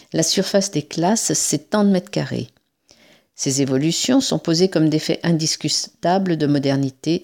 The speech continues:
soi-disant. Les établissements sont construits selon des normes. La norme serait de sept cents élèves pour un collège. François André, le député, La République En Marche,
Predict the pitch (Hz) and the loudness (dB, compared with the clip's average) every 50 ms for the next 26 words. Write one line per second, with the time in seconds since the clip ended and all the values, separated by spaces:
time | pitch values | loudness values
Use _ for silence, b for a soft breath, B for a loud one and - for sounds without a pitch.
0 | - - - - - - 147 135 139 147 151 - 139 127 - - _ _ _ _ | -8 -16 -16 -14 -6 -4 -2 0 0 -2 0 -2 -4 -4 -6 -10 _ _ _ _
1 | b b b b b b b b b 143 135 139 151 147 - 143 139 143 139 - | b b b b b b b b b -4 -2 -2 -2 0 0 0 0 2 0 0
2 | - 165 170 - - 143 - - 143 143 - - - - 170 196 - - - - | 0 2 2 2 2 0 0 0 -2 -2 -2 -2 -2 0 0 2 2 0 0 0
3 | 208 208 196 190 175 156 143 131 - - - - - - 131 - _ _ _ _ | 2 2 2 2 2 2 2 0 0 -2 -4 -8 -10 -10 -12 -14 _ _ _ _
4 | _ _ _ b b b b b b b b _ 170 180 185 180 190 208 226 247 | _ _ _ b b b b b b b b _ 0 2 4 4 4 4 4 4
5 | 254 247 220 - - - 170 170 185 190 180 196 - - 190 190 190 - - 196 | 4 4 4 2 2 0 2 2 2 2 2 0 2 2 0 0 0 0 2 2
6 | 190 175 175 156 147 151 175 196 - - - 147 143 139 139 - 147 131 120 113 | 2 2 2 2 2 2 0 0 -2 -4 -2 0 0 -2 -2 -2 -4 -2 -2 -2
7 | 107 101 - - - - _ _ _ _ b b b b b b b b b _ | -4 -6 -8 -10 -12 -14 _ _ _ _ b b b b b b b b b _
8 | _ - - 170 175 175 - - 180 160 151 151 151 151 - 196 214 226 175 127 | _ -8 -2 0 0 0 0 0 2 2 2 2 2 2 0 0 2 2 0 0
9 | 131 139 135 - 160 151 - - - 233 233 202 151 131 127 127 - 135 123 135 | -2 -4 -4 -4 -10 -10 -4 -2 0 0 0 0 -2 -4 -6 -6 -6 -6 -4 -6
10 | 127 - - 143 143 165 190 233 262 - - - - | -6 -6 -6 -4 -2 0 0 0 -2 -4 -8 -8 -10